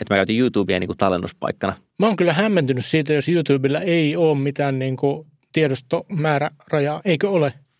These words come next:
Speaker 1: Lähinnä siinä törmäsi just siihen, että kun siellä oli niitä saunassa kirmaavia alastomia lapsia, kuten olen
Speaker 2: Ai
Speaker 1: aiemmin
Speaker 2: niin.
Speaker 1: kertonut, niin, niin tota Content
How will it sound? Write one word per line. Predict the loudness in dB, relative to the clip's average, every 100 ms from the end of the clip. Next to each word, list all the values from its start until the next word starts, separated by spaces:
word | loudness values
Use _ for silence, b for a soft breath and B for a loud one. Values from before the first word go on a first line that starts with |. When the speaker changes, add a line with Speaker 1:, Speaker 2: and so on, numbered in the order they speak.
| -8
Speaker 1:
Lähinnä | -2 0 0
siinä | -2 2
törmäsi | 2 2 -2
just | -4
siihen, | 0 0
että | 0 -4
kun | -2
siellä | 0
oli | 0
niitä | 0 -2 -6 -4
saunassa | 0 0 -2 -6
kirmaavia | -2 0 0 2 2
alastomia | 0 -4 -4 -2
lapsia, | -2 -4 -8
kuten | -6 -4
olen | 0
Speaker 2:
Ai | 2
Speaker 1:
aiemmin | 2 2
Speaker 2:
niin. | 2
Speaker 1:
kertonut, | 0 0 -6 -6 -8
niin, | -6
niin | -6 -6
tota | -4 -4 0
Content | -2 0